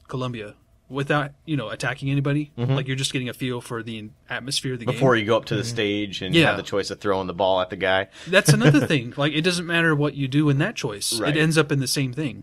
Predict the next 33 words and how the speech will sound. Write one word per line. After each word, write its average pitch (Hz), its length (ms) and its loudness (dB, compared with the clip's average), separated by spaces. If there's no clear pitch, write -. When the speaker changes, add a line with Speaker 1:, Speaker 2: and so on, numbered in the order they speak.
Speaker 2:
Yeah. - 80 -8
Speaker 1:
So 127 160 -4
it's 127 120 -8
kinda 135 200 -2
like, 127 240 -4
did 120 160 -10
we 123 120 -6
really 120 280 -8
have 123 200 -8
choice 127 360 -6
to - 100 -10
begin 123 260 -4
with 113 160 -8
in - 80 -6
that 143 140 -10
game? 104 260 -18
Speaker 2:
That's - 260 -10
a, 80 160 -10
that's 87 200 -18
a 85 40 -16
deep, 95 440 -12
do 104 120 -10
you 120 140 -2
really 107 240 -4
Speaker 3:
Yeah. 107 80 -2
Speaker 2:
have 101 120 -4
choices 101 440 -6
in 98 60 -10
the 95 80 -10
things 98 260 -10
that 95 100 -12
you 101 120 -10
do, 101 220 -8